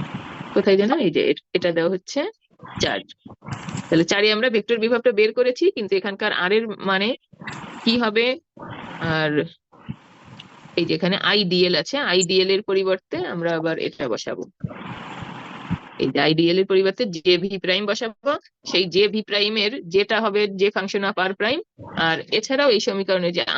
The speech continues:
আর আছে, তার মান হবে আর মাইনাস আর প্রাইম মডুলাস। অতএব চার হতে আমরা পাই এটা, এর মান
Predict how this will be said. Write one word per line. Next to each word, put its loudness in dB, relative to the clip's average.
আর 2
আছে, -4
তার 0
মান 0
হবে 0
আর 2
মাইনাস 0
আর 0
প্রাইম 0
মডুলাস। -6
অতএব 2
চার 2
হতে -2
আমরা -2
পাই 0
এটা, -4
এর 4
মান 4